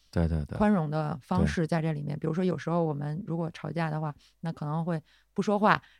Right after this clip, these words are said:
Speaker 1: 嗯。
Speaker 2: 然后就会跟王老师说，“你跟他说那个大一点儿。”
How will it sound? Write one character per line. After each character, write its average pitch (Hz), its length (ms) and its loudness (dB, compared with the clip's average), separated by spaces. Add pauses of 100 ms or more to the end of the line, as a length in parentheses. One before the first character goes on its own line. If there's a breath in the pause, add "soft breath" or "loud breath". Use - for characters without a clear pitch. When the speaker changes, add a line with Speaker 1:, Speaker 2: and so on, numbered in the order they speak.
Speaker 1:
嗯。 202 80 8
Speaker 2:
然 190 80 10
后 175 60 6
就 175 140 0
会 165 100 2
跟 165 80 -2
王 160 100 -2
老 147 60 -2
师 156 60 -4
说 160 100 -4
，“你 160 80 -4
跟 180 140 -4
他 185 120 0
说 175 240 -2 (340 soft breath)
那 170 120 0
个 151 400 0 (180)
大 175 180 4
一 147 40 2
点 - 120 -2
儿。” 127 40 -2